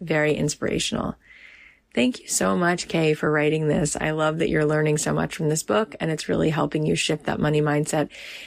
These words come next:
It is such a huge block for people, but we really need to rewrite those old narratives if we want to be able to show up.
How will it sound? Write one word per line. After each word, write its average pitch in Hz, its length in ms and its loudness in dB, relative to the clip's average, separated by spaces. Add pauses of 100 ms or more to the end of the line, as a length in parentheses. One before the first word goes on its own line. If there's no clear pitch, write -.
It 180 80 2
is 240 160 4
such - 240 -2
a 180 60 -2
huge 160 340 0
block 151 340 -2
for 151 140 0
people, 143 400 0
but 147 220 0
we 165 100 2
really 170 340 2
need 160 300 2
to 160 140 -2
rewrite 151 460 2
those 147 260 2
old 147 160 2
narratives 147 560 2
if - 120 -4
we 165 60 0
want 151 220 2
to 147 60 2
be 151 100 2
able 147 120 0
to 151 80 0
show 151 260 0
up. 196 260 0